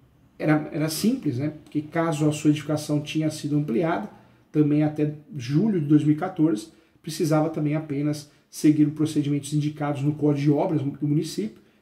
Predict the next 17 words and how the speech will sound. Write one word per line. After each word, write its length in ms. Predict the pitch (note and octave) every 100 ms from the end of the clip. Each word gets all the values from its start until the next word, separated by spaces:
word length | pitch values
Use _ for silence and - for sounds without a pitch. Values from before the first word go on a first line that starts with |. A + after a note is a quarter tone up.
| -
e 60 |
conseguiria 400 | E3 F#3+ F#3+ F#3
fazer 380 | F3 G#3+ D#3+ D3+
com 100 | D#3
facilidade 580 | D#3+ E3 F#3 D#3+ D3 C#3+
a 40 |
regularização 580 | D3 D#3+ D3 D#3 - D3
também. 360 | D3 F#3 B2 - - - -
Olha 160 | F3+
como 120 | A#3 D4+
as 100 | -
coisas 240 | A#3 G#3+
mudaram, 480 | A3 F3+ F3 F#3 C#3+
muita 240 | A#3 A3
coisa 260 | - D#3 C#3+
mudou, 360 | C#3+ C3 B2+
né? 240 | A2+ E3+